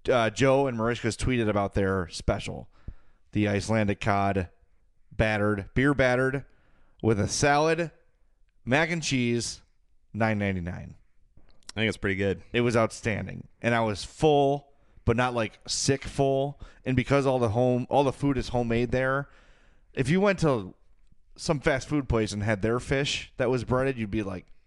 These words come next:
Speaker 1: "Ugh," like, real logy and tired.
Speaker 2: You, you'd be regretting your life decision.
Speaker 1: Yes.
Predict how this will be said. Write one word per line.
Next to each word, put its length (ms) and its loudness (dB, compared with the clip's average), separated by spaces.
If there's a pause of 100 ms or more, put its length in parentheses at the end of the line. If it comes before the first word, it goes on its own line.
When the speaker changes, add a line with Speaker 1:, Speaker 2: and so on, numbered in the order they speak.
Speaker 1:
"Ugh," 680 -4
like, 180 -4 (160)
real 280 0
logy 500 2
and 140 -2
tired. 320 0
Speaker 2:
You, 220 2
you'd 160 -4
be 120 0
regretting 420 0
your 120 -4
life 240 -2
decision. 360 -6
Speaker 1:
Yes. 380 -2